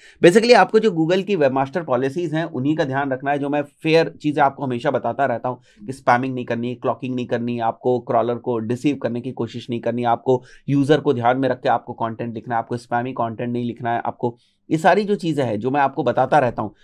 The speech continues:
बस वही सारी चीज़ें यहाँ पर भी लिखी हुई हैं। But आप इस लिस्ट को एक बार मैं ज़रूर रिकमेंड करूँगा, go through कर लीजिएगा, थोड़ी सी और आपको क्लैरिटी हो जाएगी। उसके बाद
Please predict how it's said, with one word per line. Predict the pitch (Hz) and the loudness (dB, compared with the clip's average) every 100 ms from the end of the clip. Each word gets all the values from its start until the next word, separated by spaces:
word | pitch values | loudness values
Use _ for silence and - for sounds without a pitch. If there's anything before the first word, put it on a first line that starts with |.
| _ | _
बस | 160 175 | 2 6
वही | 240 | 6
सारी | 226 196 | 6 2
चीज़ें | 196 175 190 | 2 0 0
यहाँ | 147 139 | 2 4
पर | 139 147 | 2 2
भी | 151 | 2
लिखी | 135 156 | 0 0
हुई | 165 | -2
हैं। | 269 | 2
But | - 180 | 6 6
आप | 185 | 6
इस | 190 - | 2 -2
लिस्ट | 180 185 | -2 0
को | 185 | -2
एक | 175 | 0
बार | 156 165 | 2 2
मैं | 170 | 0
ज़रूर | 143 143 | 0 2
रिकमेंड | 156 147 143 135 | 0 0 -2 0
करूँगा, | 135 156 | -2 0
go | 143 131 | 2 2
through | 127 143 | 2 -4
कर | 123 | -2
लीजिएगा, | 117 104 127 156 - | -2 -4 -6 -6 -6
थोड़ी | 123 | -6
सी | 117 117 | -2 -2
और | 107 | 0
आपको | 104 - 165 | -2 -4 -6
क्लैरिटी | - 110 95 104 | 0 0 0 -4
हो | - | -8
जाएगी। | - - - - _ - _ - - - | -10 -12 -16 -20 _ -20 _ -20 -6 0
उसके | 147 - 170 | 2 6 6
बाद | 101 | 6